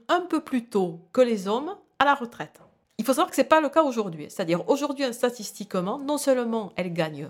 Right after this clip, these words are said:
moins que les hommes à la retraite, mais elles partent plus tard. Bon. En projection, elles auraient dû partir plus tôt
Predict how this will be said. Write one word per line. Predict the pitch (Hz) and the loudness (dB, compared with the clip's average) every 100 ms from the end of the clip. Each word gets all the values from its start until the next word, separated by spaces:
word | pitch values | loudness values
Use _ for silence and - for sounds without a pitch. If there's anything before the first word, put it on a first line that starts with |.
| - | -12
moins | 170 180 254 254 | -8 -4 -4 -2
que | 190 | -2
les | 170 165 | -2 -2
hommes | 160 | -4
à | |
la | 143 | -6
retraite, | 143 - 285 226 | -8 -8 -6 -4
mais | 165 | -2
elles | 165 | 0
partent | 277 311 | -2 -4
plus | - 240 | -6 -6
tard. | 135 - _ _ _ | -8 -10 _ _ _
Bon. | 139 - _ _ _ _ _ - | -12 -12 _ _ _ _ _ 0
En | 330 | 0
projection, | 320 262 196 - - 220 359 | 4 2 0 -4 0 0 2
elles | 233 220 | 0 2
auraient | 220 180 | 2 0
dû | 156 233 381 | -2 -4 -2
partir | - 269 - - 208 - _ _ _ - | 0 0 -2 -10 -8 -10 _ _ _ -4
plus | 262 - | -4 -2
tôt | 196 185 | 0 0